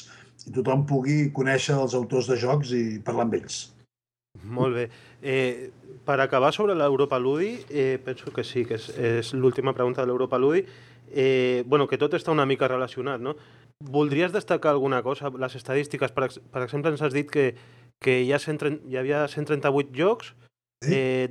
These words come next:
Speaker 2: dels quaranta, vols destacar alguna cosa? Per exemple, el més exòtic o el més estrany o el que ha vingut de més lluny o alguna cosa així?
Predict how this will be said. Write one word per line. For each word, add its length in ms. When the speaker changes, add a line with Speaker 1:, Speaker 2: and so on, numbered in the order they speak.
Speaker 2:
dels 280
quaranta, 760
vols 160
destacar 380
alguna 300
cosa? 280
Per 120
exemple, 280
el 80
més 160
exòtic 600
o 80
el 80
més 160
estrany 360
o 60
el 60
que 160
ha 80
vingut 360
de 160
més 200
lluny 320
o 120
alguna 280
cosa 160
així? 240